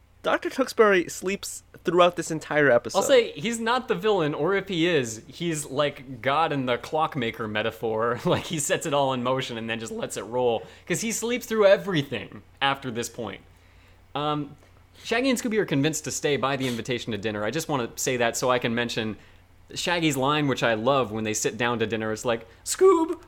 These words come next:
Speaker 2: please pass me everything." <laughs>
Speaker 1: I also wrote that down. I also thought it was delightful and want to say it when I go to a dinner party.
Speaker 2: <laughs> Would you pass everything, please?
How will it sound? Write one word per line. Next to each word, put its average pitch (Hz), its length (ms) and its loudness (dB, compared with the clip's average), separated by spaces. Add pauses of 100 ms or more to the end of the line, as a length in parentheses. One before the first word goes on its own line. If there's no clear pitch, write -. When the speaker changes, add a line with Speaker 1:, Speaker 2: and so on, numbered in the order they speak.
Speaker 2:
please 330 220 2
pass - 280 0
me 254 180 4
everything." 127 540 0 (400)
<laughs> - 420 -20
Speaker 1:
I 170 640 2
also 151 280 4
wrote 123 220 6
that 113 200 2
down. 107 380 2
I 139 260 6
also 127 580 2 (540)
thought 113 180 6
it 107 40 4
was 110 140 0
delightful 107 480 2
and 117 300 -2
want 120 220 4
to 123 80 -8
say 113 160 2
it 104 100 -2
when 104 100 2
I 107 140 6
go 101 140 2
to - 140 -4
a 95 40 0
dinner - 220 -6
party. 85 380 -6 (400)
Speaker 2:
<laughs> 202 400 -8
Would 135 180 -2
you 139 100 -2
pass 117 260 0
everything, 101 440 -6
please? 113 280 -12